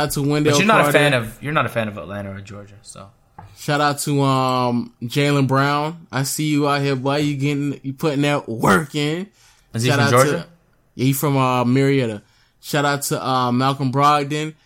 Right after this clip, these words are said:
Speaker 1: Shout out to K C P, Jay Crowder. I peep y'all in the game. You dig?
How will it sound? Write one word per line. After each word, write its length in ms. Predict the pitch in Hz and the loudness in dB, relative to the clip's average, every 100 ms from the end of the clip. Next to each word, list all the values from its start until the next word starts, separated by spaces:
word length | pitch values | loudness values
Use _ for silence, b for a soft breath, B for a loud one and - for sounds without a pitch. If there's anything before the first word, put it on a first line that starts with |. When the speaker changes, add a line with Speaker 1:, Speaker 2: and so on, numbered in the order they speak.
| _ - | _ -8
Speaker 1:
Shout 220 | 139 131 | -2 -2
out 60 | |
to 80 | 135 | -2
K 280 | 120 151 143 | -4 -2 0
C 240 | - 143 | 0 -2
P, 400 | 135 - 165 165 | -2 -4 -4 -2
Jay 260 | 135 139 139 | -2 0 0
Crowder. 680 | 131 151 147 151 156 165 165 _ _ _ _ - | -2 -2 2 2 2 -2 -6 _ _ _ _ -6
I 180 | 143 165 | -2 -2
peep 480 | - 175 175 160 156 | -2 -2 -2 -2 -4
y'all 300 | 156 156 160 | 0 0 2
in 120 | 156 | 0
the 60 | |
game. 500 | 139 135 156 175 175 | 0 0 0 0 0
You 140 | 151 127 | -2 -2
dig? 640 | 120 156 185 202 214 | 0 2 2 2 -2